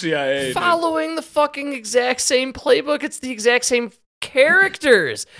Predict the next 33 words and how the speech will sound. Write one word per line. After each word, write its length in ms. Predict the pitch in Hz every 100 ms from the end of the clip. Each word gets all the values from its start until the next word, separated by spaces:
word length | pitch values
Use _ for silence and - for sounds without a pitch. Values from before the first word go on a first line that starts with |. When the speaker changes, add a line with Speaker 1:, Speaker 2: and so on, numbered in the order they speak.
| 156
Speaker 2:
Down 340 | 147 240 285 330
to, 80 | 247
dude, 260 | 175 247
his 240 | 180 180 -
face 320 | - 185 226
paint, 280 | - 151 127
I 120 | 131
shit 320 | - - 202
you 160 | 175 147
not. 300 | 160 151 - - -
It 100 | -
was 200 | 170 175
the 100 | -
green, 680 | 151 143 147 190 190 196 180
white, 440 | 156 170 175 175
and 260 | 156 151 147
whatever 340 | 151 151 151 160
the 140 | 151
other 140 | 156
color 360 | 147 151 147 143
is 120 | 143
that 120 | 143
they 100 | 131
got, 280 | 139 143 135
and 120 | 143
then 120 | 143 135
the 80 |
three 360 | 120 - 165 170
white 340 | 156 151 151 -
dots 360 | 131 139 143
on 120 | 139 135
the 80 |
green. 220 | 131 139